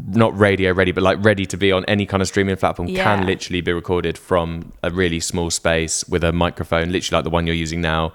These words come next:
Speaker 2: Yeah.
Speaker 1: Um, so I think it's, it's become so much more accessible for anyone to do that kind of thing. You know, it's fantastic.
Speaker 2: Yeah, it's really great. I think, I think, um,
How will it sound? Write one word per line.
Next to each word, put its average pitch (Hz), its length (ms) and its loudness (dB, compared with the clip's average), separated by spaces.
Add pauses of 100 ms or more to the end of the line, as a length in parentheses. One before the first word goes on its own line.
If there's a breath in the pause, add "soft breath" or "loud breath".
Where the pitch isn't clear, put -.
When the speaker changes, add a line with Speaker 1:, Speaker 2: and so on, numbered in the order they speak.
Speaker 2:
Yeah. 202 360 0
Speaker 1:
Um, 85 440 0
so - 160 2
I 113 60 4
think 139 220 -2
it's, 113 340 -2
it's 107 180 2
become 110 300 0
so 110 180 2
much 107 160 -2
more 95 100 2
accessible 92 400 -2
for - 120 -2
anyone 90 380 2
to - 100 -14
do 92 160 4
that 82 180 -2
kind 80 220 -4
of 80 80 -8
thing. 82 280 -6
You 90 120 -2
know, 82 180 0
it's - 100 -4
fantastic. - 600 -6
Speaker 2:
Yeah, 247 340 2
it's 240 200 -2
really 269 240 -2
great. 240 280 0
I 208 100 0
think, 233 260 -2 (240)
I 214 80 2
think, 262 420 -4
um, 190 480 -2